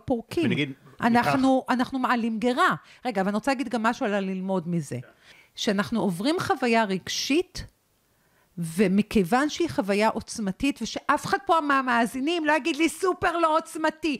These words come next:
Speaker 1: לכו אתם לסופר ביום שישי כשאתם רעבים, נראה אתכם. שאף אחד לא יגיד לי משפט כזה, אוקיי? אנחנו עוברים חוויה רגשית, עוצמתית עבורנו, ואף אחד לא שופט עוצמה של אחרים,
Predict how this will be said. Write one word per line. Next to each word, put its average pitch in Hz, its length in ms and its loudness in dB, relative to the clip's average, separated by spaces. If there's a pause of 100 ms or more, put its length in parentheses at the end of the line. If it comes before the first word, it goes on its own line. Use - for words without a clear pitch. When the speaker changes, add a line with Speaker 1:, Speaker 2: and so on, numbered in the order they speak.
(160)
Speaker 1:
לכו 359 280 0
אתם 381 160 -2 (120)
לסופר 359 280 0
ביום 320 240 2
שישי 311 280 -4
כשאתם 294 320 -2
רעבים, 294 420 0
נראה 285 260 0
אתכם. 262 320 -4 (280)
שאף 320 200 0
אחד 370 120 2
לא 349 60 8
יגיד 320 260 2
לי 294 80 0
משפט 254 460 0
כזה, 196 240 -4
אוקיי? 262 320 0 (400)
אנחנו 214 260 -6
עוברים 277 220 -2
חוויה 302 340 0
רגשית, 233 540 -2 (440)
עוצמתית 302 840 0
עבורנו, 262 580 0
ואף 226 240 -8
אחד 277 120 -6
לא 269 60 0
שופט - 400 -6
עוצמה 220 300 -6
של 196 180 -4
אחרים, 196 440 -4